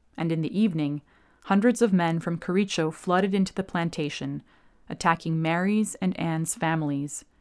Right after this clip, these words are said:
and allegedly, thousands of other workers with machetes, knives, and other weapons. The attackers, some of whom were their own Unilever colleagues, according to witness testimonies of survivors,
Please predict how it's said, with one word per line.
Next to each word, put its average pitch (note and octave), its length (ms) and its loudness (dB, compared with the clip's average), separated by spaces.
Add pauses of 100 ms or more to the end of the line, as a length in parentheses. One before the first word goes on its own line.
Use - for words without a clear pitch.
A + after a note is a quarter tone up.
(200)
and E3+ 160 -2
allegedly, D#3 640 0 (400)
thousands F3+ 480 2
of E3 120 -2
other E3 180 0
workers D#3 560 -4
with D3 220 -6
machetes, F#3+ 720 -4 (220)
knives, D#3+ 640 -2 (180)
and E3 180 -2
other D#3+ 220 -2
weapons. C#3+ 580 -8 (1300)
The F#3 140 4
attackers, F3 800 0 (500)
some E3+ 260 0
of D3+ 160 -4
whom D#3+ 300 0
were D3+ 160 -2
their D3 260 -4
own D#3 320 0
Unilever D3+ 520 -2
colleagues, E3+ 640 0 (140)
according D#3 400 0
to D#3+ 100 -6
witness D#3 340 -2
testimonies D3+ 640 -2
of C3+ 100 -6
survivors, D3+ 720 -4